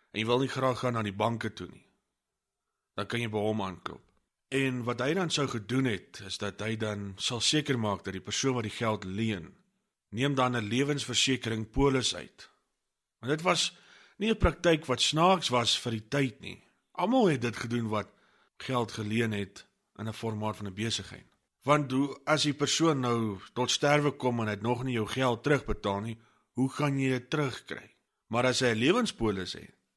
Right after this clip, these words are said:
dan kan jy natuurlik van die lewenspolis eis. Die enigste verskil is, is dat Pierre Bourson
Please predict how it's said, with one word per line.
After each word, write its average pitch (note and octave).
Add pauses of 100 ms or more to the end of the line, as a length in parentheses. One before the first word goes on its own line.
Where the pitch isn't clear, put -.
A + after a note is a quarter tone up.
(100)
dan A#2+
kan A#2+
jy A#2
natuurlik A2+
van A2
die G#2
lewenspolis G2+
eis. - (580)
Die E3+
enigste A3
verskil D3
is, C3
is G#2
dat G#2+
Pierre E3
Bourson B2+